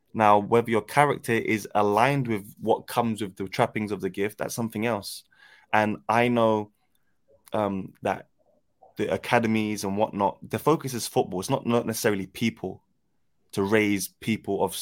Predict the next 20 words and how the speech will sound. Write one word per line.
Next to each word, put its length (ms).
of, 240
of, 240
of, 320
of, 180
of 220
honor, 220
of 480
people 280
of 220
respect, 500
of 140
reputable 440
character. 520
And 140
now 180
character, 480
you 100
know 100
what, 180
uh, 80